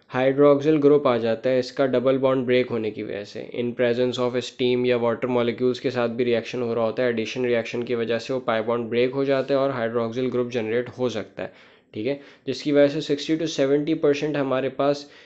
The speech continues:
ये कंपाउंड जनरेट होता है और थर्टी परसेंट हमारे पास ये कंपाउंड जनरेट हो रहे होते हैं। अच्छा,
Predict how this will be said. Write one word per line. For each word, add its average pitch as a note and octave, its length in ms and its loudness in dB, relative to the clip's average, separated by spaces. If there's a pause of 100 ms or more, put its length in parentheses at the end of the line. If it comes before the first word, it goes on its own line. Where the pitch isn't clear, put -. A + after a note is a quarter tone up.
(220)
ये A2+ 160 0
कंपाउंड C#3+ 480 4
जनरेट C#3+ 360 4
होता D3+ 160 0
है D#3 60 2
और D3+ 140 -4
थर्टी C#3 280 0
परसेंट C#3+ 360 0
हमारे C3 280 0
पास C3+ 260 0
ये B2+ 100 0
कंपाउंड B2 460 -2
जनरेट A2 380 -2
हो G2 160 -8
रहे F#2+ 100 -8
होते E2+ 220 -14
हैं। - 60 -20 (640)
अच्छा, - 280 -16